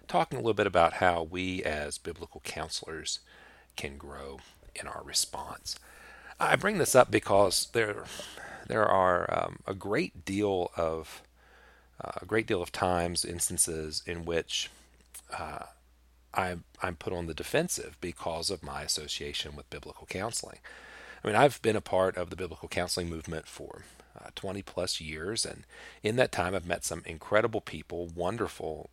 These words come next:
counselors, uh, very thoughtful folks. And yet, uh, when it comes to my, the other side of, of my life, the, the work within domestic violence intervention and prevention, there's a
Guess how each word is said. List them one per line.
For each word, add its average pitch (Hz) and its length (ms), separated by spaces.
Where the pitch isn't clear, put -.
counselors, 76 920
uh, 73 220
very 85 320
thoughtful 87 640
folks. - 640
And 98 200
yet, 101 500
uh, 90 120
when 87 140
it - 100
comes 104 400
to 78 460
my, 76 480
the - 120
other 165 220
side 143 360
of, - 220
of - 120
my - 160
life, - 400
the, 80 200
the 82 80
work 87 400
within 80 320
domestic 76 460
violence 73 380
intervention 73 520
and - 100
prevention, 76 540
there's 82 240
a 78 180